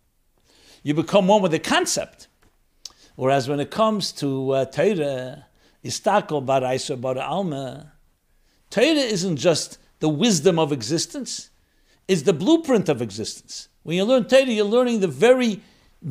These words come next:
es-, essence of existence came from this blueprint called Torah.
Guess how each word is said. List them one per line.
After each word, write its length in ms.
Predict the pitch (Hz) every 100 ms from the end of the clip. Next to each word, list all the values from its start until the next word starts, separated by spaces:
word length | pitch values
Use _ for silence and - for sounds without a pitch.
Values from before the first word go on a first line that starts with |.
| 175 170 -
es-, 220 | 180 185 -
essence 380 | 247 247 240 202
of 120 | 196
existence 600 | 170 120 240 - 226 190
came 340 | - - 269 254
from 300 | - 208 190
this 140 | 202
blueprint 480 | 160 240 - 190 -
called 260 | 196 196
Torah. 300 | 240 269 170